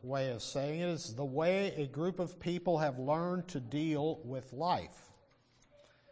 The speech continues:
We're gonna talk a bit more about beliefs, values, and behaviors. But in general,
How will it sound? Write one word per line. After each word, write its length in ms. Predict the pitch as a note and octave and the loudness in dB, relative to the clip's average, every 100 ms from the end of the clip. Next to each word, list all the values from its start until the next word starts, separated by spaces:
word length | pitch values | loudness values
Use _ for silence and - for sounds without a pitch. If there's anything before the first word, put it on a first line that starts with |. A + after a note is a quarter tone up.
| C#5 - - - - | -20 -20 -20 -20 -12
We're 140 | B2 | -6
gonna 180 | D#3 E3+ | -2 -2
talk 400 | E3 D#3+ E3+ E3 | 2 6 6 4
a 60 | C#3 | 2
bit 260 | D#3+ D#3 | 0 0
more 240 | D3 D3+ D3+ | 0 0 2
about 400 | C#3 C3 B2+ A2 | 4 2 2 -4
beliefs, 680 | C3 D#3 E3+ F3+ E3 - - | -2 0 2 0 -2 -12 -16
values, 920 | B2 A2 B2+ C#3+ D#3 D3 D3 C#3 C3+ - | -14 -8 -4 0 0 0 -2 -2 -6 -10
and 300 | B2 B2 B2 | -10 -8 -8
behaviors. 1000 | A2 F#2+ - D#3+ C3 F#2+ D#2+ - - - - - - _ _ - | -8 -8 -4 -2 -4 -6 -12 -16 -20 -20 -20 -20 -20 _ _ -6
But 480 | G#2+ B2+ B2 - - - - _ - - _ _ _ _ _ | 2 4 2 -4 -20 -20 -20 _ -20 -20 _ _ _ _ _
in 200 | D#3 A3 | -4 -2
general, 640 | F3 F3+ D#3 C#3 F3+ F#3+ | 2 2 4 2 2 0